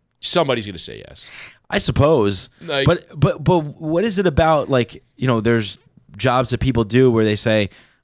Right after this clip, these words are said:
Speaker 2: "I don't really like my job." You know, I think it's, like, a, a large percentage of people say that they don't like their job, but they have to, they just do it anyway to pay the bills or whatever. So what, why can't we find people that do like those jobs?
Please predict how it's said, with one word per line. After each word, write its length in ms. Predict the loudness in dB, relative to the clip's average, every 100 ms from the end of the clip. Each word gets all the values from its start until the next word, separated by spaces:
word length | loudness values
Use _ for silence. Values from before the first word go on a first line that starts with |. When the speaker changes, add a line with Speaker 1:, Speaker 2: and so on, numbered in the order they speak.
| _ _ -4
Speaker 2:
"I 80 | 0
don't 120 | 2
really 180 | 2 2
like 240 | 0 0
my 100 | -2 -2
job." 380 | 0 2 0
You 60 | 0
know, 100 | -2
I 60 | -2
think 140 | -4
it's, 100 | -4
like, 80 | -4
a, 40 | -4
a 200 | -6 -6
large 360 | 0 0 0
percentage 360 | -4 -4 -6 -6
of 80 | -4
people 320 | -4 -4 -6
say 160 | -6 -8
that 120 | -10
they 80 | -8
don't 240 | -6 -6
like 180 | -8 -10
their 120 | -10
job, 560 | -6 -2 0 -2 -4 -10 _ _ _ -2
but 120 | 0
they 60 | 0
have 180 | -2 -6
to, 80 |
they 180 | -8 -6
just 280 | -4 -4 -2
do 180 | 0 0
it 100 | 2
anyway 380 | 0 0 0 0
to 80 | -2
pay 180 | -4
the 80 | -4
bills 400 | -2 -2 -2 -6
or 80 | -6
whatever. 360 | -2 -2 -4 -8 -18 _ _ -6
So 500 | 0 2 2 -2 _ _ _ _ -12
what, 500 | -10 -2 0 0 2
why 220 | 0 2
can't 240 | 0 -2
we 100 | -2 -2
find 300 | 0 0 0
people 300 | 0 0 0
that 240 | -2 -4
do 180 | 0 0
like 240 | -2 -8 -12
those 240 | -12 -12
jobs? 560 | -14 -14 -16 -16 -16